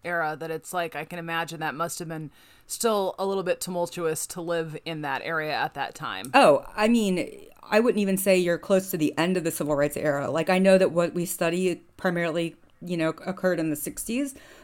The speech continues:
Speaker 2: but
Speaker 1: Right.
Speaker 2: to actually live in the area, you'd be hard
Speaker 1: Uh-huh.
Speaker 2: pressed to say that it actually ended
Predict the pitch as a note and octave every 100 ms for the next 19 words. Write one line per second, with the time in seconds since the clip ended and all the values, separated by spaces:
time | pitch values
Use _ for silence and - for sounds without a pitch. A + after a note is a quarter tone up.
0 | - F#3+ F3 E3 - F3 D3+ C#3 - G#3
1 | F#3 - G3 E3 C#3+ D#3 D#3+ F3+ F3 E3
2 | D#3+ D3+ D#3 F3 B3 D#4+ E4+ - - -
3 | F#3 G#3+ G#3+ A#3+ G3 G3+ F#3 A3 G3+ -
4 | F#3+ G3 F#3 F3+ F3 F3 - D#3+ C#3 F3+
5 | F3 A#2 E3+